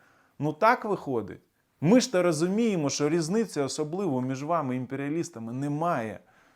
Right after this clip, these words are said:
І коли нема відповіді чіткої за Крим,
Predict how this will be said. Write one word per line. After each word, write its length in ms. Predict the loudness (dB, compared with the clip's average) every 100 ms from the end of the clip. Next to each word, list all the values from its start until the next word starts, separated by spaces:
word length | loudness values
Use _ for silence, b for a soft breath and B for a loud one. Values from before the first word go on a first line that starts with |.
| b b b b -6
І 80 | -2
коли 260 | 4 6 8
нема 320 | 10 10 10
відповіді 640 | 8 4 4 2 2 2
чіткої 540 | 0 -4 0 8 10 10
за 220 | 6 2
Крим, 480 | 4 6 8 6